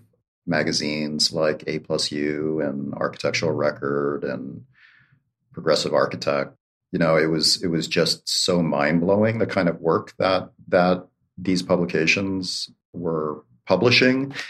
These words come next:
that was almost completely inaccessible to the average person. You know, these magazines were not available at newsstands or in bookstores. You really had to go to academic institutions to find them, a-, at least where I was growing up.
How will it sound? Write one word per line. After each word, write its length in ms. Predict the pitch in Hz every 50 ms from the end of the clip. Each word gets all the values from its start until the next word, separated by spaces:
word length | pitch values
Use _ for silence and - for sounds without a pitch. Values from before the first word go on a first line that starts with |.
| - - - _ _ _ _ _ _ _ _ _ _ _ _ _ _ _ _ _ _ _ _ _ _ _ _ - -
that 420 | 95 87 98 95 92 - 92 98 92
was 680 | 95 95 95 92 92 92 92 92 90 90 - - - - _ _ _ _ _ _ _ _ _
almost 340 | - 107 110 110 107 104 -
completely 680 | - 90 90 - - - 101 - - 98 92 92 -
inaccessible 800 | - 92 90 90 87 - - 80 80 - 98 87 107 107 113 113
to 140 | - - -
the 200 | 82 85 82 -
average 520 | 87 78 87 90 92 95 92 90 - -
person. 640 | - - 85 85 - - 104 101 104 107 110 117 117 - -
You 60 | 85 90
know, 100 | 92 90
these 240 | 90 90 87 -
magazines 540 | 92 90 87 87 87 82 82 82 82 82 82
were 80 | 82 82
not 160 | 82 80 80
available 540 | 80 80 78 80 80 80 80 82 82 85 80
at 100 | 76 76
newsstands 840 | 76 76 78 80 - 80 76 76 76 73 73 69 73 73 - -
or 140 | - 78 76
in 100 | 80 78
bookstores. 760 | 78 80 80 - - - 82 73 73 71 65 69 - - -
You 100 | 82 76
really 240 | 82 90 90 87 76
had 220 | - - - -
to 40 | -
go 280 | - - - 73 73 73
to 580 | 73 - - 73 73 73 71 69 69 64 65 - - _ _ _ _ - - - - _ _ _ _ _ _ _ _ _ _ _ -
academic 680 | 90 92 90 80 76 - - - 87 87 82 - -
institutions 880 | 87 80 80 - - - - - 98 98 - 78 73 71 71 71 - -
to 100 | - -
find 300 | - - 107 117 117 98
them, 340 | 69 - - - - - -
a-, 220 | - 92 87 90
at 140 | 92 92 -
least 200 | 92 90 - -
where 140 | 90 87 95
I 80 | 107 117
was 220 | 117 104 87 -
growing 260 | - 85 78 73 71
up. 240 | 73 73 69 - -